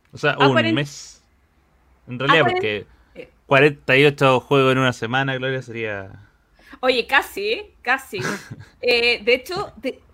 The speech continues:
Speaker 2: ¿sabes qué? Voy a buscar la estadística. A cuarenta y cinco juegos, perdón, a cuarenta y cinco juegos distintos con once estrenos. ¿Por qué?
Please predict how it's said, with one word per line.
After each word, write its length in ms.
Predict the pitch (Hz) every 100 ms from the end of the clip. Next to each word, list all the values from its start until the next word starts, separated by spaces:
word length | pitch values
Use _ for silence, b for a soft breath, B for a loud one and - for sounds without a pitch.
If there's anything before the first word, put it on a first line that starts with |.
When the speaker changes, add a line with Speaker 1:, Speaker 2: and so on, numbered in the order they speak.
| _
Speaker 2:
¿sabes 220 | 339 453 -
qué? 100 | 440 508
Voy 120 | 453
a 60 | 339
buscar 280 | 294 - 311
la 80 | -
estadística. 640 | - 208 208 160 139 - B B
A 80 | 285
cuarenta 260 | 311 330 330
y 20 |
cinco 260 | 392 381 440
juegos, 280 | 403 381 - -
perdón, 340 | 254 220 185 -
a 100 | 247
cuarenta 240 | 269 269
y 40 | 254
cinco 240 | 339 359
juegos 260 | 392 392 403
distintos 520 | 392 - 440 453 480 466
con 180 | 320 311
once 380 | 330 339 330 330 -
estrenos. 580 | 262 _ - 233 175 185 B B B -
¿Por 220 | 311 -
qué? 300 | - 349